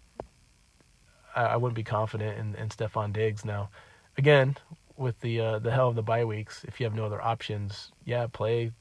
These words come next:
Stefon Diggs, but, uh, yeah, don't expect a, a lot from him.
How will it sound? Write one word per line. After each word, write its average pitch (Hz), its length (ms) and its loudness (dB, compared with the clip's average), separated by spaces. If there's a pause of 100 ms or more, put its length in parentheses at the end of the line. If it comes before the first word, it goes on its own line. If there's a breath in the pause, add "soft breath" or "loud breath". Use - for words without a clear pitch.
(180)
Stefon 113 340 -4
Diggs, 107 320 0
but, 101 320 -6
uh, 98 200 -6 (520)
yeah, 110 240 -6
don't 107 200 -4
expect 104 340 -8
a, - 220 -6
a - 20 -6
lot 104 340 -6
from 107 140 -8
him. 104 220 -6